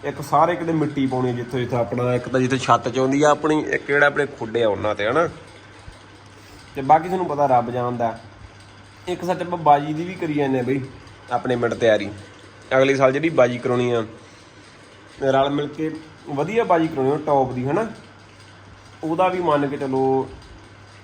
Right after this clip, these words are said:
ਸ਼ਾਇਦ ਉਹਦੀ ਵੀ ਰਾਇ ਕਰੀ, ਕਰੀਏ ਅੱਜ ਅਸੀਂ ਬਹਿ ਕੇ। ਕਿਉਂਕਿ ਪਹਿਲਾਂ ਤੁਹਾਨੂੰ ਪਤਾ ਸੀ ਦੋ ਘਰ ਆ ਸਿਰਫ ਪਿੰਡ 'ਚ ਕਬੂਤਰ ਬਾਜੀ ਛੱਡਣ ਵਾਲੇ, ਮਤਲਬ ਦੋ ਘਰ ਸੀ, ਤੀਜਾ ਬਾਬਾ ਮੇਜਰ ਜਿਹਦੇ ਘਰੋਂ ਮੇਨ ਬਾਜੀ ਉੱਡਦੀ ਹੈ ਪੁਰਾਣੀ।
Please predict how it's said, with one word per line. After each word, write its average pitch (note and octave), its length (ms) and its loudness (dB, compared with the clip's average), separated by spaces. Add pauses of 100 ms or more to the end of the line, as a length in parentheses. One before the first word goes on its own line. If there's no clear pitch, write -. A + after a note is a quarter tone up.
(140)
ਸ਼ਾਇਦ C#3+ 240 0
ਉਹਦੀ D3 200 0
ਵੀ D#3+ 120 0
ਰਾਇ C3+ 180 4
ਕਰੀ, A#2 320 -4 (140)
ਕਰੀਏ A#2 360 -2
ਅੱਜ G2+ 180 -10
ਅਸੀਂ G#2+ 180 -10
ਬਹਿ G#2+ 240 -8
ਕੇ। A2 200 -10 (640)
ਕਿਉਂਕਿ D#3+ 180 -4
ਪਹਿਲਾਂ F3+ 280 2
ਤੁਹਾਨੂੰ F#3 200 0
ਪਤਾ E3+ 160 0
ਸੀ F3 80 2
ਦੋ D3 280 0
ਘਰ E3+ 180 6
ਆ D3 120 4
ਸਿਰਫ B2+ 180 -2
ਪਿੰਡ C3+ 300 -2
'ਚ A#2+ 80 -8
ਕਬੂਤਰ B2 480 -4
ਬਾਜੀ B2+ 340 4
ਛੱਡਣ A#2 220 -2
ਵਾਲੇ, A2+ 200 -2
ਮਤਲਬ G#2 380 -6 (220)
ਦੋ B2+ 180 0
ਘਰ C#3+ 220 0
ਸੀ, D3+ 140 -2
ਤੀਜਾ C#3 680 0
ਬਾਬਾ A#2 480 -2 (300)
ਮੇਜਰ A#2+ 540 -4 (500)
ਜਿਹਦੇ C#3+ 280 -2
ਘਰੋਂ D#3 220 2
ਮੇਨ B2+ 220 2
ਬਾਜੀ A#2 240 0
ਉੱਡਦੀ G2+ 380 -6
ਹੈ G2+ 40 -8
ਪੁਰਾਣੀ। G2 340 -8